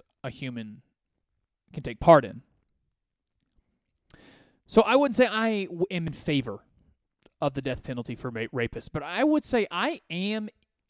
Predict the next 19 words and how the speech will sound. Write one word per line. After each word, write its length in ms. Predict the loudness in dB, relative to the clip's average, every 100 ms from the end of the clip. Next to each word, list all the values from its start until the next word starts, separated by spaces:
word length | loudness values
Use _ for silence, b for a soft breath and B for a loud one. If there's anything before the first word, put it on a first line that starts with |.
| 0
open 320 | 2 2 -2
to 180 | 2 2
it. 140 | -2 _ _ _ _ _ _
I'm 220 | -6 -6 2
open 460 | 4 4 2 0 2
to 200 | 2 4
the 140 | 6
argument, 760 | 8 8 4 -6 -8 -12 -20 _ _ _ _ _ _ _ _ _ _ _ -6
and 220 | -4 0
that, 300 | 0 -2 -6 _ _ -20
uh, 40 | -20 -20 -6
the 140 | -4
way 220 | 8 10 10
I 60 |
would 100 | 4
respond 480 | 0 0 2 -2 -6 -18 _ -10
to 80 | -4
Jake 320 | 2 4 2
is 300 | -2 -2 -6